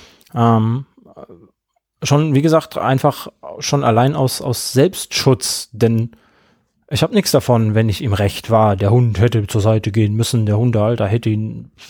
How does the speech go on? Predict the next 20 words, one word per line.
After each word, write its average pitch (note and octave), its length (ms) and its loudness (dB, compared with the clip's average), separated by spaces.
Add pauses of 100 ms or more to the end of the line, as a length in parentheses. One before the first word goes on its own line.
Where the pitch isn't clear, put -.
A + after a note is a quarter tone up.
(280)
kurz - 320 -2
führen B2+ 420 0
müssen, B2 400 2
wie A#2+ 100 2
auch A#2+ 100 0
immer. B2 240 2 (720)
Wenn A#2 320 -2
er C3+ 60 2
mir B2+ 420 0
am A#2 160 -2
Wad-, C3 260 2
an A2+ 100 -2
der A#2 120 0
Wade C#3+ 220 2
hängt G#2+ 300 -4
und A#2 80 -6
mich A2 160 -6
gebissen A#2+ 360 -2
hat, - 260 -6
dann G#2+ 380 -8